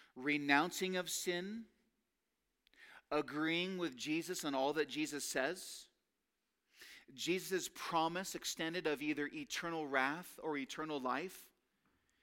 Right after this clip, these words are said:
and that you can receive it by grace through faith, repent and believe, then hostility arises. When you begin to meddle, even in your loved ones' relationships and decisions that they're making, and,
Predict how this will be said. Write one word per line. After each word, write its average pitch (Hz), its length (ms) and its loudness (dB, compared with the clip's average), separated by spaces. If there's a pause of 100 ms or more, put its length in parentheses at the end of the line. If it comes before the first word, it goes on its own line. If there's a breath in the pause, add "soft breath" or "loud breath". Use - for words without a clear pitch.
(400 loud breath)
and 160 180 4
that 160 140 2
you 170 120 -2
can 175 160 -2
receive 160 440 0
it 185 100 2
by 139 120 4
grace 147 440 2
through - 180 -4
faith, 160 560 -4 (300)
repent 156 500 -2
and 156 140 -6
believe, 147 500 0 (960)
then 165 360 6
hostility 147 720 0
arises. 131 720 -4 (1700 loud breath)
When 180 140 0
you 196 100 4
begin 208 360 8
to 233 140 4
meddle, 208 400 8
even 220 320 2
in 214 120 0
your 196 100 2
loved 190 340 6
ones' 185 320 2
relationships 175 880 2
and 156 100 -4
decisions 196 460 -2
that 180 100 -12
they're 202 120 0
making, 185 480 2
and, 139 200 0